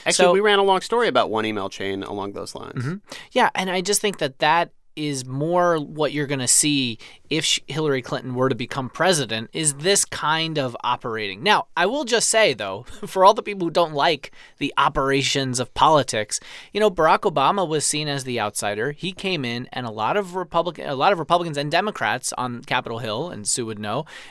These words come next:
Speaker 2: uh, didn't think he did a very good job wooing them or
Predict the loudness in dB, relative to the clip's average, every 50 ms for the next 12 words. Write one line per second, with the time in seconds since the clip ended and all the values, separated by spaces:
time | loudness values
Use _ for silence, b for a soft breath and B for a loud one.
0 | B B 0 0 0 0 -2 -8 _ _ _ -18 -2 2 2 2 2 2 0 0
1 | 0 0 -4 0 0 2 2 4 4 4 2 4 2 -2 -2 0 2 4 4 4
2 | 2 0 -6 -12 -6 0 0 2 2 2 0 0 -4 -4 -6 -6 -8 -4 0 2
3 | 2 2 2 0 -2